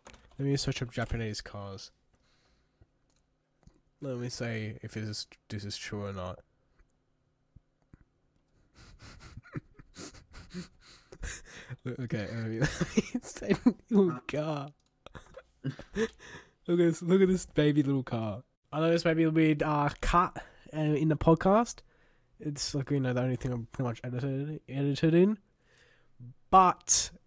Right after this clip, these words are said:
me and Lucas decided we best to talk about cars. Not any cars, the Japanese cars, and we posted pictures of them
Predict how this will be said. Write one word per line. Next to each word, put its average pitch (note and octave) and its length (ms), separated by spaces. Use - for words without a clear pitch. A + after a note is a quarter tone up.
me F3+ 360
and D#3+ 260
Lucas D#3 500
decided C#3 480
we C#3 80
best C#3+ 540
to D#3+ 100
talk F#3 280
about E3 400
cars. G3+ 680
Not G#3+ 300
any A#3 240
cars, A#2+ 560
the D#3 80
Japanese F#3+ 680
cars, A#2+ 460
and C#3 80
we C#3+ 80
posted D#3+ 500
pictures - 480
of A#2+ 120
them G#2+ 280